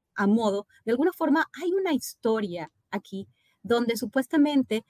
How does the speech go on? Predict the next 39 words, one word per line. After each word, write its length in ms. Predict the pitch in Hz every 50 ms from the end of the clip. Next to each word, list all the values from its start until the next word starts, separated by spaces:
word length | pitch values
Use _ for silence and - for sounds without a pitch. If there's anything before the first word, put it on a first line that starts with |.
| _ _
las 360 | - 202 208 202 208 220 - -
altas 360 | - 233 262 - - 294 - -
esferas 440 | 208 - - - 226 220 233 226 202
del 160 | 208 190 175
poder, 400 | - 185 185 185 202 208 202 202
desde 240 | - 190 190 180 196
el 80 | 190
pri, 320 | - - 233 240 233 214 - _ _ _ _
pues 180 | - 190 - -
hubo 160 | 240 220 233
ese 180 | 240 - -
asesinato, 680 | 226 208 - 208 - - 208 208 226 254 269 - 208 -
como 240 | - 202 196 202
bien 180 | 196 202 208 214
dice 240 | 202 214 - 214 196
Laura, 280 | 202 208 233 247 233
y 120 | 196 180 185
ella 140 | 208 202 -
conoce 320 | 214 196 190 175 - 208
bastante 440 | - 170 - - 196 190 202 - 220
bien 220 | 208 185 185 190
este 260 | 190 202 - - 190
tema, 380 | 175 - 208 202 190 185 175 - _ _ _ _ _ - 180
sus 220 | - - 214 208 196
detalles. 640 | 208 196 - - 226 220 208 196 180 196 - _ _ _ _ _ - - - _
Algo 320 | - 302 311 349 403 - -
que 280 | - 294 247 254 254 - _
siempre 420 | _ - - - 285 311 320 339 311
nos 220 | 240 214 - -
ha 60 | 214
quedado, 680 | - - 220 214 208 202 202 202 208 208 208 208 196 185 -
pues, 160 | - 202 185
la, 220 | 214 196 185 175 - _ _
la 220 | - 135 190 196
pregunta, 600 | - 208 202 190 220 254 254 254 226 - 190 170
¿no? 140 | 165 165 185
La 100 | 202 202
pregunta 500 | - 208 214 220 247 269 262 269 262 254
es, 260 | 240 247 226 - -